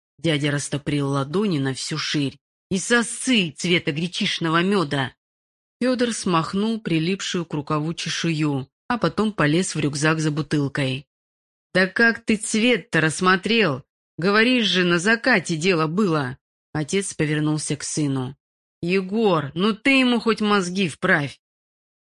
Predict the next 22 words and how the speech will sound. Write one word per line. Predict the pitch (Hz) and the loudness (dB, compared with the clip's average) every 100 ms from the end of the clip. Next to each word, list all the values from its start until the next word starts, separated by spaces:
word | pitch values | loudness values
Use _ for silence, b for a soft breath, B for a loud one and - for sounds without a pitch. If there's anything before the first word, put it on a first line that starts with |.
| - | -2
«Так | 180 185 | 0 2
и | 214 | 2
не | 214 | 4
увидал | 220 214 202 254 262 | 2 2 2 4 4
бы | 196 214 | 2 0
днём-то! | 208 262 190 160 143 120 _ _ | 2 2 0 0 -2 -4 _ _
От | 170 185 | -4 0
воды | 220 240 240 | 2 2 2
ж | 208 | 2
блик | 233 269 - 175 | 2 2 2 -4
идёт! | 156 226 156 _ _ _ _ - | 0 0 0 _ _ _ _ 0
А | 196 | 2
ночью | 220 277 294 - 165 | 4 2 0 -2 -2
прям | 196 220 208 | 2 2 0
со | - 247 | 0 0
дна | 214 247 240 180 | 2 2 4 2
словно | - 196 185 165 | 0 0 0 0
поднялась, | 175 165 214 220 170 135 - _ _ - | -2 0 2 4 2 -2 -10 _ _ -6
белая | 175 240 269 180 165 | 0 4 4 2 0
среди | - 175 151 180 | -2 -4 -2 -4
тёмной | - 233 185 170 | 0 0 2 0
водищи!» | 170 196 196 190 - - 139 | 2 0 0 -2 -2 -4 -4